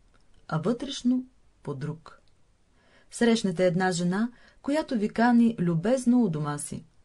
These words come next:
Угощава ви добре, разговаря се приятелски с вас, но щом си отидете, веднага казва: „Отде се намери този човек да ми отнеме времето?“ Като говорим за проявите на такива хора,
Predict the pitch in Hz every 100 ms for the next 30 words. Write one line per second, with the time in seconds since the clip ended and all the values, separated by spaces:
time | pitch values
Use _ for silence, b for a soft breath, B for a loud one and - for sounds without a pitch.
0 | _ _ - 240 214 - 165 156 156 156
1 | 160 160 160 160 B B B - 277 208
2 | 190 160 160 165 160 160 175 175 175 160
3 | 160 170 156 170 208 - - b b b
4 | 165 165 160 180 175 170 160 160 233 240
5 | - 160 160 - _ _ - 156 165 196
6 | 233 240 - 160 160 - - - _ _
7 | _ _ _ b b b b _ 170 165
8 | 320 - 262 202 202 196 185 190 190 165
9 | - 165 208 220 b b - 165 185 180
10 | 165 - 208 247 233 175 175 156 - -
11 | - - _ _ _ _ _ _ _ _
12 | _ _ - _ _ - 233 214 202 214
13 | 247 214 175 175 165 175 180 190 208 170
14 | 170 160 165 160 285 254 - 165 160 160